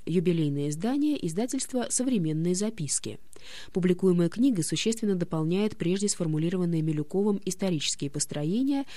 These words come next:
предлагая цельную концепцию по вопросам, связанным с месторазвитием и миграцией восточных славян и с ходом русской колонизации, то есть по темам, которые продолжают вызывать немалое внимание историков и всё ещё не получили бесспорного решения.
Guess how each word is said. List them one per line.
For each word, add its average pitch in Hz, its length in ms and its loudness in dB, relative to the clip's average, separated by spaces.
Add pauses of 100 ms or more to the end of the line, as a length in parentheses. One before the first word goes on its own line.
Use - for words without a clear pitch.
(180)
предлагая 240 500 2
цельную 254 400 2
концепцию 196 540 -2
по 180 100 -4
вопросам, 185 480 -2
связанным 185 520 -2
с - 100 0
месторазвитием 165 800 -2
и 165 120 -2
миграцией 156 540 -2
восточных 147 500 -2
славян 185 500 -2 (260)
и 254 100 -2
с - 80 -2
ходом 254 360 0
русской 190 340 0
колонизации, 220 880 0
то 170 80 0
есть 147 180 -2
по 143 120 -4
темам, 294 380 0 (240)
которые 311 340 0
продолжают 185 580 0
вызывать 160 460 -2
немалое 151 420 0
внимание 143 560 -2
историков 269 560 0
и 262 180 0
всё 226 220 -2
ещё 254 160 0
не 214 100 2
получили 202 640 -2
бесспорного 147 640 -2
решения. 135 680 -4